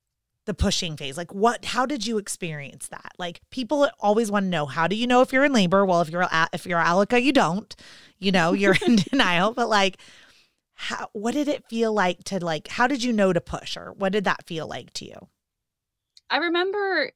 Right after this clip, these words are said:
Speaker 2: you did, like, this double hip squeeze and it felt horrible. <laughs> Um, <laughs> and I was like, "Oh, that really hurts." Um,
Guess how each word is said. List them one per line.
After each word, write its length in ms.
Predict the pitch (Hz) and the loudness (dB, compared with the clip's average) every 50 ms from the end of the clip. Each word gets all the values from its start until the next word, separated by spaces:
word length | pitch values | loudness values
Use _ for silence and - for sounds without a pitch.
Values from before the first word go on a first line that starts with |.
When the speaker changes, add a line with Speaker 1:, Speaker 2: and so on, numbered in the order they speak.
| _ _ | _ _
Speaker 2:
you 380 | 226 220 240 269 302 339 349 330 | -10 -4 -2 -2 0 0 -2 -2
did, 260 | 269 262 262 254 247 226 | 0 0 2 2 2 2
like, 180 | 233 220 208 | 0 0 0
this 160 | 208 208 190 | -2 -2 -2
double 320 | - 214 214 214 233 226 226 | 0 -2 0 0 0 -2 -2
hip 220 | 226 214 185 - | -2 -4 -6 -6
squeeze 600 | - - - 262 269 269 277 285 294 285 269 - - | -8 -12 -10 -4 -2 0 0 0 0 -2 -6 -6 -4
and 140 | - 220 220 208 | -2 -2 0 -2
it 100 | 196 - | -2 -2
felt 260 | - 214 208 208 - | 0 0 0 -2 -2
horrible. 600 | - - 190 202 240 240 247 320 - 294 359 349 - | -6 -8 -6 -4 -4 0 2 4 4 4 4 2 2
<laughs> 40 | - 359 - - - - - - - - - 214 196 - - - - | 2 2 2 0 -6 -20 -20 -14 -12 -10 -8 -8 -10 -10 -12 -4 0
Um, 380 | 240 233 220 208 208 202 214 330 - - - 311 - | 2 4 4 4 4 4 2 2 2 2 0 2 4
<laughs> 240 | 440 - - - | 4 2 2 0
and 140 | - 240 294 | 0 2 4
I 60 | 262 | 4
was 200 | - - 381 247 | 4 4 2 4
like, 200 | 269 262 226 - _ - | 4 2 2 0 _ 2
"Oh, 200 | 262 277 277 269 | 4 6 6 6
that 180 | 247 240 214 208 | 6 4 4 2
really 240 | 208 196 190 185 190 | 2 2 2 2 0
hurts." 560 | 190 196 185 185 185 - - - - - - _ _ _ _ _ - - - _ _ _ _ _ | 0 0 0 0 -2 -4 -6 -12 -16 -16 -18 _ _ _ _ _ -20 -20 -20 _ _ _ _ _
Um, 400 | - 226 220 208 202 196 196 185 | 2 4 6 6 6 4 2 0